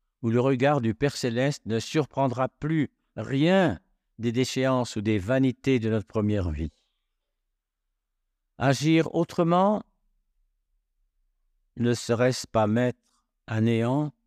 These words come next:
les merveilles de la bonté de Dieu ? Dieu nous a créés à son image,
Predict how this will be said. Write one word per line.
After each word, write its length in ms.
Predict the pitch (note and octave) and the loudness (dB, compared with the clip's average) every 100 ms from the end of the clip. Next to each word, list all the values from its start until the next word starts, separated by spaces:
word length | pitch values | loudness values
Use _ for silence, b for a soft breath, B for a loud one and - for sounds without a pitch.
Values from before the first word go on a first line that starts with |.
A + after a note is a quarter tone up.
| _ _ _ _ _ _ - | _ _ _ _ _ _ -4
les 120 | A2+ | 0
merveilles 480 | A#2 B2 A2+ C3 C3+ | 2 2 2 2 2
de 120 | A2 | 2
la 100 | A2 | 2
bonté 380 | G#2 A2 - B2 | 2 0 0 0
de 100 | G#2+ | 0
Dieu ? 460 | F#2+ F#2+ G#2+ B2 - | -2 0 2 0 -2
Dieu 540 | G2 A#2 C#3 D3 A2+ - _ _ _ _ | -2 0 2 0 -2 -10 _ _ _ _
nous 160 | A#2 A2 | -2 0
a 80 | A2+ | 0
créés 300 | - A2+ B2 | -2 -2 -2
à 80 | |
son 200 | - G#2+ | -2 0
image, 540 | G#2 A2 D3 A#2+ E2+ | 0 0 0 -2 -4